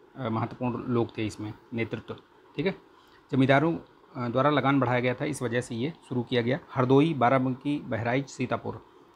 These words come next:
ये सब इसका क्षेत्र रहा है, प्रमुख केंद्र रहा है, ठीक है। जमींदारों द्वारा लगान में वृद्धि,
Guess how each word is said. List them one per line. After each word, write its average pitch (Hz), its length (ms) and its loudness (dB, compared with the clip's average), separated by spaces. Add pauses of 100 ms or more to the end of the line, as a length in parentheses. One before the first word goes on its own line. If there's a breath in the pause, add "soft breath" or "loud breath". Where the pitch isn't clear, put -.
(140)
ये 156 80 4
सब 139 160 -2
इसका 131 180 -2
क्षेत्र 120 320 -4
रहा 110 200 -2
है, 104 60 -2
प्रमुख 127 300 0
केंद्र 107 240 -6
रहा 101 160 -6
है, 98 140 -14
ठीक 143 100 -2
है। 196 80 -2 (560 loud breath)
जमींदारों 135 380 6
द्वारा 175 220 2
लगान 156 440 2 (100)
में 151 140 -2
वृद्धि, 123 460 2